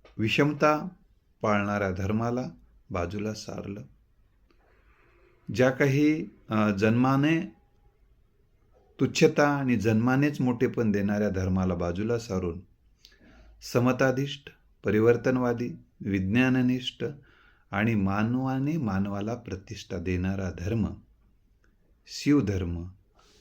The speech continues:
त्यांनी स्थापन केलेला आहे. आणि त्या धर्माची प्रा-, अ, अंगीकार हळूहळू का होईना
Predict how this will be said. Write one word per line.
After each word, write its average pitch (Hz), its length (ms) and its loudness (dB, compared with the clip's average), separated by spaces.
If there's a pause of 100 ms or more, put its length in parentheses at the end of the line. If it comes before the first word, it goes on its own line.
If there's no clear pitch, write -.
(360)
त्यांनी 90 420 -2 (460)
स्थापन - 480 -10
केलेला 110 340 -2
आहे. 113 220 -6
आणि 98 280 -4
त्या 95 160 -6
धर्माची 95 540 -6
प्रा-, 92 300 -6 (440)
अ, 87 240 -6 (960)
अंगीकार 98 480 0 (580)
हळूहळू 110 600 2
का - 160 -2
होईना 92 560 0